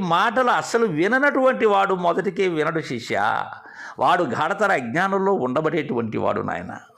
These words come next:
వాడికి చెప్పబోనకు. కానీ వాడు వీడనేటువంటి భావనలో వాడు వీడన రాకుండా ఉన్నాడు కదా,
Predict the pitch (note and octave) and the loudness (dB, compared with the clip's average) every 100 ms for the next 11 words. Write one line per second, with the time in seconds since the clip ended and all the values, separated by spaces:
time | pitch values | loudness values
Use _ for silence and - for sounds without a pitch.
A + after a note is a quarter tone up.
0 | - A#2+ A#2 B2 A2 G#2+ C3+ A2+ F#2 E2+ | -6 -2 -2 -2 -2 -2 -2 -2 -4 -8
1 | - - - - - - - - - - | -14 -20 -20 -20 -20 -18 -14 -14 -10 -2
2 | G#3 B3 A#3 A3 F#3+ E3 F#3 A3+ B3 C4 | 0 2 2 2 2 2 4 2 0 -2
3 | G#3+ G3+ A#3 A#3 A#3 B3 A#3+ A3+ A#3 A3+ | -2 0 2 2 2 2 2 2 2 2
4 | G3+ A3 D#3+ F3 G3 G#3+ G#3+ A3 D3 - | 0 -2 0 0 2 2 2 2 2 -2
5 | - - _ _ _ _ _ _ _ _ | -12 -20 _ _ _ _ _ _ _ _
6 | _ _ _ _ _ _ - - - - | _ _ _ _ _ _ -20 -20 -20 -20
7 | - - - C#3+ G3+ A#3+ B3+ A3 G#3+ A3+ | -20 -16 -2 2 2 2 2 2 2 4
8 | A#3 A3 A3 A#3 A3+ A3+ F#3 F#3 G#3 G3 | 4 2 -2 -2 0 0 -2 -2 -2 -2
9 | E3 D3+ | 0 0